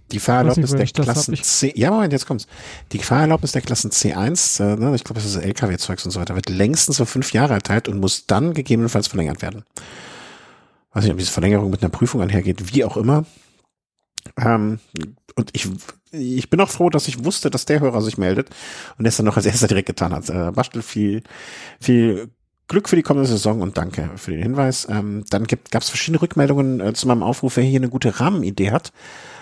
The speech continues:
Speaker 1: ähm, der möge sich mal melden. Äh, hab ich unter dem, der Folge auch schon ein bisschen kommentiert. Veloheld, ja, hab ich immer schon wieder gehört, irgendwie macht's mich nicht an. Kann ich auch gar nicht beschreiben, warum.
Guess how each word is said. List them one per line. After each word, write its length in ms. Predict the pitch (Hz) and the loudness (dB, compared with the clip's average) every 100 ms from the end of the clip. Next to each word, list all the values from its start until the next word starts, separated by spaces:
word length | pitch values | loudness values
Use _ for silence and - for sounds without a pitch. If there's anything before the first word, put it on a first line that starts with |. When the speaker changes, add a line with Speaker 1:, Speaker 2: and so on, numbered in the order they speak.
| - - | -16 -2
Speaker 1:
ähm, 680 | 123 123 123 120 120 123 120 - _ - - | 0 2 0 -2 -2 -4 -8 -18 _ -10 0
der 100 | 107 | 4
möge 240 | 120 131 | 4 4
sich 160 | 117 - | 2 2
mal 100 | 107 | 2
melden. 380 | 123 127 175 - - - - - - - - | 4 2 -2 -6 -20 -18 -18 -20 -20 -12 0
Äh, 60 | 120 113 | 2 4
hab 240 | 110 - 143 | 0 0 -2
ich 100 | 135 | -2
unter 200 | 123 127 | 0 0
dem, 360 | 117 110 104 - _ _ _ _ _ - | 0 -2 -6 -10 _ _ _ _ _ -6
der 140 | 117 | -4
Folge 240 | - 123 | 0 0
auch 40 | 110 | 0
schon 140 | - | -2
ein 40 | 107 | -2
bisschen 160 | 123 | -4
kommentiert. 500 | 123 95 - 131 117 | -2 -4 0 -2 0
Veloheld, 500 | 123 170 147 147 - - | 2 4 4 4 0 -8
ja, 500 | 117 135 190 190 165 | -2 0 2 0 -2
hab 100 | - | -4
ich 60 | 143 | -4
immer 120 | 143 | -2
schon 140 | 143 139 | 0 2
wieder 120 | 123 | 4
gehört, 340 | 131 151 - - | 4 2 0 -2
irgendwie 340 | 139 151 135 | -2 2 0
macht's 320 | 117 117 - - | 2 -2 -2 -2
mich 140 | - | -2
nicht 180 | - 87 | -2 0
an. 200 | 156 190 _ _ _ - | -2 -4 _ _ _ -14
Kann 140 | - | -4
ich 140 | 127 123 | -4 -2
auch 180 | 107 107 | -4 -2
gar 80 | |
nicht 100 | 113 - | -4 -4
beschreiben, 300 | - 98 104 | -4 -4 -2
warum. 400 | 87 92 123 | -4 0 -2